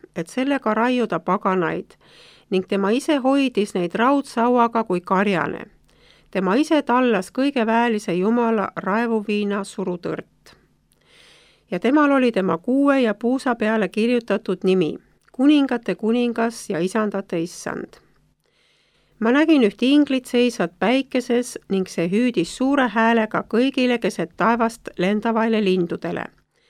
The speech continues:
„Tulge, lennake kokku Jumala suurele söömaajale, et te saaksite süüa kuningate liha ja sõjapealike liha ja vägevate liha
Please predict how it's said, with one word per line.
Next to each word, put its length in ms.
„Tulge, 460
lennake 440
kokku 380
Jumala 440
suurele 480
söömaajale, 840
et 120
te 120
saaksite 560
süüa 300
kuningate 720
liha 300
ja 100
sõjapealike 880
liha 340
ja 160
vägevate 640
liha 300